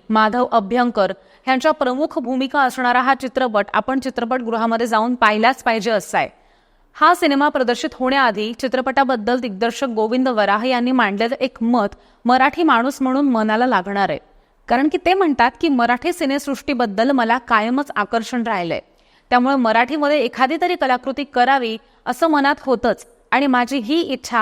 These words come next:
Google आईच्या निमित्तानं पूर्ण झालीय. खरं तर साऊथ आणि मराठीची काम करण्याची पद्धत ही थोडी वेगळी आहे, पण ह्या सगळ्याच कलाकारांनी मला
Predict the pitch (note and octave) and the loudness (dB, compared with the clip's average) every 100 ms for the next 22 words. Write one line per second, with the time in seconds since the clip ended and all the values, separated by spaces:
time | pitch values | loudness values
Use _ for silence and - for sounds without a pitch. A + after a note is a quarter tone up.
0 | A3+ G#3 A#3 A#3+ D#4+ - A#3 C4 D#4+ D4 | -2 -2 -4 0 0 2 0 0 0 0
1 | B3 A3+ A3+ A#3+ C4 B3+ A#3+ A#3 A3 E3+ | -2 -2 -2 -2 -2 -2 -2 -2 -4 -4
2 | D3 - _ _ _ _ - A3 A#3 C4+ | -6 -10 _ _ _ _ -6 -2 0 0
3 | D4 - G#3 G#3+ - A#3 C4 A#3+ A#3 B3 | 0 2 2 2 0 0 2 2 2 0
4 | C4+ - - A#3+ B3+ C#4+ B3+ C4 D4 - | -4 -6 -2 0 2 0 -2 -2 -6 -2
5 | G#3+ G3+ B3 C#4+ D4+ D#4+ C#4+ A#3+ C#4 G#3+ | -2 0 -4 -2 0 0 0 0 0 0
6 | - _ _ _ _ C4+ C#4+ D#4 D#4 - | -4 _ _ _ _ 0 2 2 0 -2
7 | B3+ B3 D#4 - C4 C4 B3 A#3 A#3+ C4 | 2 2 2 2 2 2 2 2 0 0
8 | A3 | 2